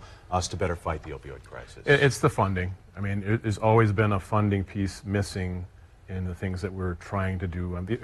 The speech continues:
Speaker 2: these are all things out of the box that we're doing.
Speaker 1: Mm-hmm.
Speaker 2: Um, uh, things like with Jessica. Um, we need the funding, and, and, and the stewardship bill provided for that.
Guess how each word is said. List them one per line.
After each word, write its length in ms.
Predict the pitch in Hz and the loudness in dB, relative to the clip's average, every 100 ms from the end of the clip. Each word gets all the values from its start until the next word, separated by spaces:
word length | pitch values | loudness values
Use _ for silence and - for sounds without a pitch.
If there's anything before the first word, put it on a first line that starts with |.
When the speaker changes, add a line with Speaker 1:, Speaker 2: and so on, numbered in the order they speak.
| 120 | 0
Speaker 2:
these 160 | 139 | 4
are 100 | 117 | 6
all 140 | 104 104 | 8 6
things 280 | 110 101 92 | 4 0 0
out 160 | 92 | 0
of 60 | 92 | 0
the 60 | |
box 400 | 85 87 85 - | 0 0 -2 -4
that 100 | 87 | -10
we're 120 | 85 82 | -6 -6
doing. 320 | 82 78 78 | -6 -8 -8
Speaker 1:
Mm-hmm. 360 | 82 80 82 | -12 -12 -12
Speaker 2:
Um, 260 | 82 82 82 - - - - - | -8 -8 -10 -14 -20 -20 -18 -8
uh, 180 | 87 87 | -6 -2
things 200 | 104 92 | 0 2
like 200 | 95 87 | 2 2
with 200 | 90 - | -2 0
Jessica. 540 | 98 90 90 - 82 - - - - - - | 0 0 -2 -8 -10 -12 -20 -20 -20 -16 -6
Um, 380 | 92 85 82 80 80 - - - - - - - - | -2 -2 -2 -6 -14 -20 -20 -20 -20 -20 -20 -8 2
we 160 | 117 | 4
need 240 | 110 113 101 | 6 4 2
the 80 | |
funding, 480 | 98 92 92 92 98 | -4 -4 -4 -2 -4
and, 360 | 87 90 90 85 | -4 -6 -6 -8
and, 440 | 87 73 90 90 - | -10 -12 -10 -12 -10
and 420 | 92 90 87 85 90 87 85 85 - - - - | -10 -8 -10 -12 -10 -8 -8 -12 -16 -20 -20 -20
the 60 | 92 | -14
stewardship 500 | - 110 101 104 82 | 2 2 4 0 0
bill 300 | 95 90 87 | 0 0 -2
provided 480 | - 87 85 82 85 | -4 -4 -2 -4 -8
for 120 | 87 | -14
that. 220 | 85 82 | -14 -14